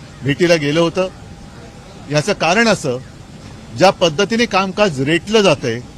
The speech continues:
हे लोकशाहीच्या सगळ्या नीतिमूल्यांचं अवमूल्यन करणार किंवा ही सगळ्या गोष्टी या पायदळी तुडवणार आहेत. ज्या वेळेला राज्यपाल महोदय येतात आणि सदस्यांसमोर भाषण करतात,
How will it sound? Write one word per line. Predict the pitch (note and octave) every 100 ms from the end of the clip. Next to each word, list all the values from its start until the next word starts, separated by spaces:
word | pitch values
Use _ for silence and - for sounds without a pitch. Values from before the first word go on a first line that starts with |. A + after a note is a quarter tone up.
| - - - - - - - - D#3+
हे | G#3 G#3+ G#3 G3 - -
लोकशाहीच्या | D3+ E3 - G3+ G3+ G#3
सगळ्या | F#3 F3+ G3 G3 F#3+ F3
नीतिमूल्यांचं | D#3 G3 F#3+ F#3+ F#3+ F3 F#3+ F#3+ F#3+ - - - - C#3
अवमूल्यन | D#3 F3+ F#3 F#3+
करणार | F3+ F3+ F3+ F3+
किंवा | F#3 F3+
ही | F3
सगळ्या | F3+ E3+ E3 F3+
गोष्टी | E3 -
या | F#3
पायदळी | F#3 C#3+ D3+ E3+
तुडवणार | E3+ D3+ C#3 C3 G#2+
आहेत. | F#2 - - - - - - - - - - - - - - - G#2+
ज्या | D3+ F3
वेळेला | F#3 F#3+ F#3+ F#3+ - D3
राज्यपाल | C#3+ D3 E3+ F#3 F#3
महोदय | F3+ F3+ F3+ F3+
येतात | D#3+ F#3 F3+ - - -
आणि | C3+ D3+ F3 F3 D3+ - - - - - - - -
सदस्यांसमोर | D#3+ E3+ - F3+ F#3+ F#3
भाषण | D3+ C#3 G3+ G3+
करतात, | F3 D3+ C3+